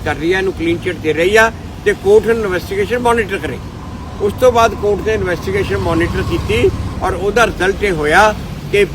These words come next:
ਇਨਵੈਸਟੀਗੇਸ਼ਨ ਪ੍ਰੋਪਰ ਹੋਈ ਤੇ ਹੁਣ ਇਹ,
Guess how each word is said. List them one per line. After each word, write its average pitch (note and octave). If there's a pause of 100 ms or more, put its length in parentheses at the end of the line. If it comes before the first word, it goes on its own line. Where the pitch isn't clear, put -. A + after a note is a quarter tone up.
ਇਨਵੈਸਟੀਗੇਸ਼ਨ E3+
ਪ੍ਰੋਪਰ D#3+
ਹੋਈ A#3+ (380)
ਤੇ F#3
ਹੁਣ F3 (320)
ਇਹ, F3+